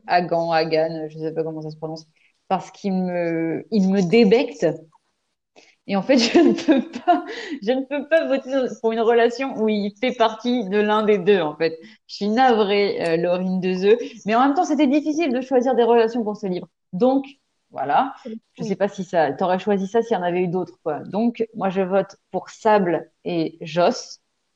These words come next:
Speaker 2: ou pour, je me souviens, Imari et Géric, de leur vrai nom. <laughs> Voilà, faut dire
Speaker 1: Le
Speaker 2: la
Speaker 1: roi
Speaker 2: vérité.
Speaker 1: et la princesse.
Speaker 2: <laughs> Et, euh, donc, euh, je pense que Laurine, notre invitée, gagne, euh, je dirais,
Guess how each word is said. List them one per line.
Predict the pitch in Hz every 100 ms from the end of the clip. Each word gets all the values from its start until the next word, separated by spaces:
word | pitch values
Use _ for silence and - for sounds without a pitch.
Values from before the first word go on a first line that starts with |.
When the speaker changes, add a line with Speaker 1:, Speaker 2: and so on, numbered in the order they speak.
| -
Speaker 2:
ou | 226
pour, | - 226 240 233 233 _ _ _ _ _ _
je | 180
me | 175 202
souviens, | 202 202 208
Imari | 240 240 220 233 233 -
et | 202 220 214 -
Géric, | 165 180 170 277 262
de | 196
leur | 196 190
vrai | 180 196 202
nom. | 247 359
<laughs> | - - _ - _ _ - - _ _ _ _ - 214 202
Voilà, | 147 165 254 -
faut | 180
dire | 175 165
Speaker 1:
Le |
Speaker 2:
la | 240 233
Speaker 1:
roi | 202
Speaker 2:
vérité. | - 262
Speaker 1:
et |
la | 240 220
princesse. | - 269 254 240 370 262 -
Speaker 2:
<laughs> |
Et, | 254 247 269 -
euh, | 196 190 180 170 170
donc, | 165 190 196
euh, | 185 175
je | 175
pense | 196 240 240 -
que |
Laurine, | 226 220 208 240 247
notre | 262 320 269
invitée, | 233 190 - 190 185 -
gagne, | 165 170 170 185 160 - _ _ _ _
euh, | 156 170
je | 160
dirais, | 190 247